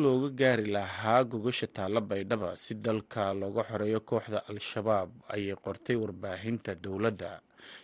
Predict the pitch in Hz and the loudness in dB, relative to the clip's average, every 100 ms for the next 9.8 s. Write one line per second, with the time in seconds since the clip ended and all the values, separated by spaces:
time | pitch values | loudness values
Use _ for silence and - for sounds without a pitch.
0 | - 180 - 185 175 117 104 101 98 113 | -2 -2 0 0 0 -2 -2 -2 0 2
1 | 107 98 95 113 - 101 110 - 107 104 | 0 -2 -2 -2 0 2 0 -2 -4 -4
2 | - 113 107 101 101 101 104 101 95 92 | 0 0 0 -2 -4 -2 -2 -4 -6 -6
3 | 104 110 123 - - - 147 165 - 117 | 2 6 4 2 -20 -4 0 0 0 -6
4 | - 107 - 101 107 110 - 95 120 - | -4 -4 -2 -2 0 -2 -4 -4 -6 -4
5 | 98 98 110 - 98 92 127 104 95 90 | -4 -2 -4 -6 -10 -6 -6 -4 -6 -6
6 | 87 104 113 113 - - - 127 131 156 | 2 6 6 2 -8 -20 -4 -2 0 0
7 | 175 - 101 95 90 95 110 117 107 101 | -2 -4 -4 -4 -4 4 6 6 2 -4
8 | 101 - 95 - 113 110 104 98 98 110 | -6 -6 -6 -2 0 0 -2 -4 -2 0
9 | 117 101 95 117 - 107 104 117 | 0 0 0 -2 -2 -4 0 0